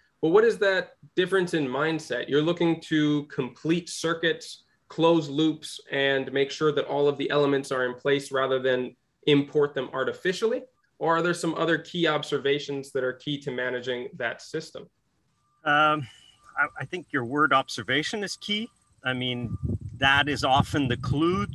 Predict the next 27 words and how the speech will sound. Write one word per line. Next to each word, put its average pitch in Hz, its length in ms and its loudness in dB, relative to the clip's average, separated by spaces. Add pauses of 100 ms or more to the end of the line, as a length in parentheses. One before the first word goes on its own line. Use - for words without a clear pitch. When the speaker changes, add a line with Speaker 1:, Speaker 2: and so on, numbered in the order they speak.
Speaker 2:
to, 185 380 -4 (640)
"Oh, 214 280 0 (340)
I, 147 120 0 (100)
this 175 260 0
can 180 220 -6
be 160 100 0
done 147 440 4 (100)
without 160 480 2
me 143 140 2
having 135 400 0
then 120 360 0
to 156 180 -6
intervene." 120 540 -4
I'll 107 100 -4
give 120 200 -6
you 123 40 -4
an 113 60 -4
example. 113 560 -2 (800)
Uh, 113 320 -4 (420)
in 143 160 2
our 147 160 6
climate, 151 520 2
we 143 100 0
get 135 180 2 (220)
snow. 120 400 -2
Like, 113 220 -6
we'll 127 120 -12